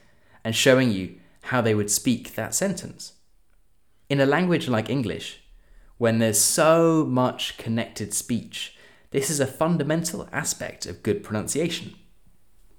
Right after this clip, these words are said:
It means that you teach yourself how to pronounce words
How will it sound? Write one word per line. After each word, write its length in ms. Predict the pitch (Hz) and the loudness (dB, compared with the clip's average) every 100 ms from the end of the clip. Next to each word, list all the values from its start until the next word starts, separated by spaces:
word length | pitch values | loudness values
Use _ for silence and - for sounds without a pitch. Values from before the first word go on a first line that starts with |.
| - - - - - | -20 -20 -20 -20 -6
It 120 | 131 | -2
means 340 | 160 165 175 170 | 2 4 4 2
that 80 | |
you 100 | 123 | -2
teach 340 | 113 - 175 147 | -4 -6 -6 -2
yourself 340 | 123 123 104 | -2 0 -2
how 180 | - 123 | -2 -4
to 160 | - 107 | -4 -10
pronounce 600 | - - 117 117 - - | -12 -6 -2 -2 -4 0
words 640 | 135 113 98 92 - | 4 4 2 -2 -8